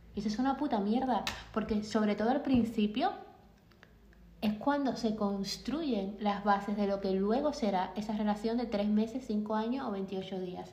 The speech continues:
¿entiendes? Sobre todo al principio. Y es mejor ventilar, abrir puertas,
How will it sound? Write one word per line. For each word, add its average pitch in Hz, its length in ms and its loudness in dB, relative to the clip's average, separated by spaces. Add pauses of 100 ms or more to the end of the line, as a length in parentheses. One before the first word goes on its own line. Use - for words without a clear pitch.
¿entiendes? 208 560 -2 (320)
Sobre 220 340 2
todo 240 160 0
al 269 120 0
principio. 190 580 -4 (200)
Y 180 100 -6
es 175 120 -10 (640)
mejor 190 720 2
ventilar, 190 720 2 (320)
abrir 190 420 -2
puertas, 233 420 -2